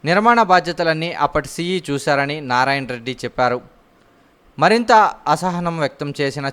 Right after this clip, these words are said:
చంద్రబాబు, "ఈ విధ్వంసంలో మీ బాధ్యత లేదా?" అని ఆయన ప్రశ్నించారు. పోలవరం ప్రాజెక్టుకు సంబంధించి స్పిల్వే పనులు పూర్తయ్యాయి. హెడ్ వర్క్ పనులు డెబ్బై రెండు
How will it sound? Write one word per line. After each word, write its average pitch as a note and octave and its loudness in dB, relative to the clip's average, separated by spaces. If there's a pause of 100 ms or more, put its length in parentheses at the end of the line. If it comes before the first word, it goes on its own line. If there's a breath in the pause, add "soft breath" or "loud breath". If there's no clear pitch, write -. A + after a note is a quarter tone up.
(100)
చంద్రబాబు, B2+ 0 (540 soft breath)
"ఈ F3+ 2
విధ్వంసంలో G3 2
మీ E3+ -2
బాధ్యత D3 2
లేదా?" C#3+ 2
అని C#3+ 2 (180)
ఆయన C#3 0
ప్రశ్నించారు. B2+ -2 (340)
పోలవరం A3 6
ప్రాజెక్టుకు F3+ 0
సంబంధించి D#3+ -6
స్పిల్వే D#3+ -2
పనులు D3 -4
పూర్తయ్యాయి. C3+ -2 (480 soft breath)
హెడ్ C#3+ 2
వర్క్ F3 2
పనులు D#3 0
డెబ్బై C#3 0
రెండు F3+ -2